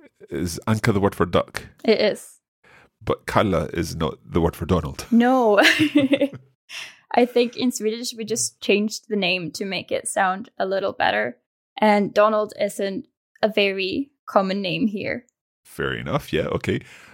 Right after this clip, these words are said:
Speaker 1: So Kalle is, is Kalle an, a common name in Sweden?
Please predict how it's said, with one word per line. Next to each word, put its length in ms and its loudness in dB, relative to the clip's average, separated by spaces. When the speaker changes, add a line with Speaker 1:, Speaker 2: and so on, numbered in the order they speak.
Speaker 1:
So 160 -2
Kalle 340 2
is, 560 0
is 260 -6
Kalle 240 0
an, 260 -2
a 340 -4
common 240 -2
name 120 -2
in 40 -4
Sweden? 340 -8